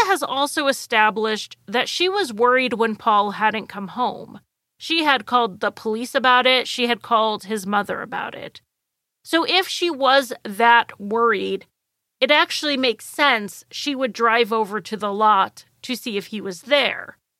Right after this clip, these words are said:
And if she thought she was already a suspect,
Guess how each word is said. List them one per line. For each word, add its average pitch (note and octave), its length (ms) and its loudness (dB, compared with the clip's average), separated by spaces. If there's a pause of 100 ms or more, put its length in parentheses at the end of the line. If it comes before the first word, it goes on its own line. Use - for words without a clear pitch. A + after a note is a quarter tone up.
(580)
And C4+ 200 2
if C#4 140 2
she F#4+ 260 -2
thought D#4+ 640 4
she - 220 -4
was B3+ 160 -2
already B3 460 4
a A3 60 0
suspect, - 840 0